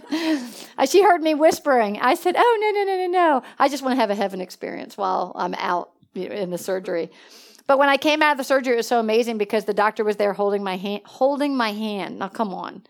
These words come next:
The orthopedic guy was holding my hand there, and he looked at me.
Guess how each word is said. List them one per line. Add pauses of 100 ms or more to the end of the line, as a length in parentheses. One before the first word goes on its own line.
(380)
The
orthopedic
guy
was
holding
my
hand
there,
and
he
looked
at
me.